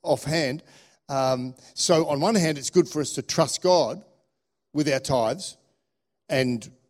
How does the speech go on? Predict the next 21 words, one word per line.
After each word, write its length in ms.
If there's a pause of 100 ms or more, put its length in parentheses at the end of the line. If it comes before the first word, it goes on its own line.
(160)
you 100
know, 120
not 180
have 180
strings 520
attached 520
to 200
it 80
or 260 (220)
micromanage 920
what's 300
going 360
on 220
or 120
fuss 440
or, 200 (380)
you 420
know, 200
sort 240
of 140 (320)
tell 220